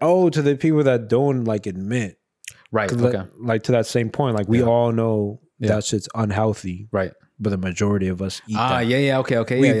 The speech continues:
Speaker 2: yeah.
Speaker 1: we've ate that before, you know
Speaker 2: Yeah,
Speaker 1: what I
Speaker 2: yeah,
Speaker 1: mean?
Speaker 2: yeah, I get you, I get you. But, but when
Speaker 1: Like,
Speaker 2: you
Speaker 1: you've
Speaker 2: t-
Speaker 1: never not ate, there's only, like, a few people
Speaker 2: Who have never.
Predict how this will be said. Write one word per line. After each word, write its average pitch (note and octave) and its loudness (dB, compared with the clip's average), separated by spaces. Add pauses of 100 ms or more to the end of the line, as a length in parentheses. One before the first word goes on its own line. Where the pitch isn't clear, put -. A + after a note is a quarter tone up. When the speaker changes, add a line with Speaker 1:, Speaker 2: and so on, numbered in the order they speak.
Speaker 2:
yeah. F#2 -6
Speaker 1:
we've D3+ 2
ate E3 2
that D3 2
before, A#2+ 0
you G#2 -4
know A2+ 2
Speaker 2:
Yeah, A#2 2
Speaker 1:
what A#2 4
I - 4
Speaker 2:
yeah, A#2+ 4
Speaker 1:
mean? A#2+ 6
Speaker 2:
yeah, A2 2
I C3 0
get C3 -2
you, B2 2
I B2+ 0
get C3 -2
you. B2+ 0
But, B2+ 0 (260)
but D3 0
when D#3+ 4
Speaker 1:
Like, D#3+ 6
Speaker 2:
you G#3+ 4
Speaker 1:
you've G#3 4
Speaker 2:
t- G3 4
Speaker 1:
never G#3 4
not D#3 2
ate, C#3+ -2
there's D#3+ 2
only, G3+ 4
like, D3 2
a D3+ 0
few D#3 2
people B2 0
Speaker 2:
Who A2+ 2
have G#2+ -2
never. F#2 -4